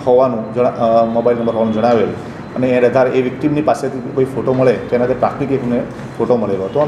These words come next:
અને અલગ જે એ, એ વિક્ટિમના જે નંબરથી આવ્યો હતો ફોન એની વિગત કઢાવતા અલગ અલગ એક લિંક મળતી ગઈ કે વિક્ટિમના જે, જે ફોન છે એ આ વ્યક્તિ યુઝ કરતો હતો અને જે આ તમામ ફોન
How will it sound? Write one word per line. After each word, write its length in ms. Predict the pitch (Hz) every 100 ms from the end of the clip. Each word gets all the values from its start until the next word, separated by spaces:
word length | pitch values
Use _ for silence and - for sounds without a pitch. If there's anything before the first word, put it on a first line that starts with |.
| -
અને 120 | 123 127
અલગ 380 | 123 131 131
જે 280 | 127 143 139 - - -
એ, 140 | 139 143 139 - 127
એ 140 | 135 135 120
વિક્ટિમના 460 | 120 - 143 135 135 135 - - 117
જે 200 | 156 156
નંબરથી 320 | 131 135 131
આવ્યો 80 | 123
હતો 100 | 113
ફોન 360 | 113 120 - 131
એની 160 | 151
વિગત 220 | 156 147 113
કઢાવતા 240 | 117 127
અલગ 240 | 131 165
અલગ 180 | 160 156 151 - - - -
એક 180 | -
લિંક 260 | 127 165 147
મળતી 200 | 127 127
ગઈ 120 | 131
કે 320 | 151 151 151 113
વિક્ટિમના 400 | 123 - 180 175
જે, 120 | 165
જે 540 | 151 131 147 147 143 - - -
ફોન 200 | 139 139
છે 300 | 156 107 - - - -
એ 40 | 139
આ 180 | 131
વ્યક્તિ 280 | 113 117 139
યુઝ 220 | 113 113
કરતો 220 | 110 104 95
હતો 240 | 92 90 - 113
અને 180 | 143
જે 120 | 135 143
આ 40 |
તમામ 240 | 139 139
ફોન 240 | 139 131